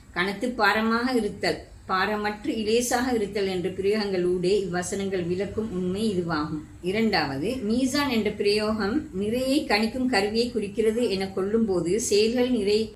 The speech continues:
நிற்கப்பட்டு அச்செயல்கள் தீய செயல்கள் என்பவற்றில் எப்பக்கம் பாரமாக அமைகிறதோ அதற்கேற்ப விளைவுகள் பெறப்படும் என புரிந்து கொள்ள முடிகிறது. சாதாரணமாக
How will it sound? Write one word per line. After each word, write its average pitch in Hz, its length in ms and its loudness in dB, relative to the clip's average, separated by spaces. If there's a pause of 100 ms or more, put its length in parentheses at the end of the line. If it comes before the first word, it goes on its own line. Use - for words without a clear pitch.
நிற்கப்பட்டு 226 600 0
அச்செயல்கள் 240 840 2
தீய 220 320 2
செயல்கள் 233 480 4
என்பவற்றில் 202 680 -2
எப்பக்கம் 214 500 -2
பாரமாக 208 720 0
அமைகிறதோ 180 840 0 (440)
அதற்கேற்ப 214 880 0
விளைவுகள் 220 720 2
பெறப்படும் 214 480 0
என 190 160 -2
புரிந்து 196 360 -2
கொள்ள 202 180 2
முடிகிறது. 165 580 0 (320)
சாதாரணமாக 175 1200 -2